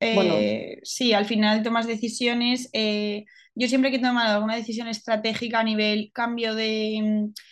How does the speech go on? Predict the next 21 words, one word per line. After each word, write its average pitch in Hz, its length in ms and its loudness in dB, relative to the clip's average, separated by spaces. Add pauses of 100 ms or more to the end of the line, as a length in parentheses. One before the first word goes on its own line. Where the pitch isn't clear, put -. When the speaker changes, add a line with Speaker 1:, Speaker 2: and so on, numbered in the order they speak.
(380)
Speaker 2:
canal 233 320 -6
de 233 100 0
ventas, 220 480 0
cambio 226 240 -4
de 226 80 -2
manera 220 300 0
de 220 60 2
vender, 214 320 -4
cambio 214 200 -2
de 208 60 -4
tal, 220 280 -2
siempre 226 540 -4
he 214 60 -4
perdido 214 320 -4
clientes, 208 840 -6
pero 214 220 2
también 208 420 4
luego 208 340 2
tienes 214 220 -4
que, 214 200 -6 (120)
eh, 196 480 0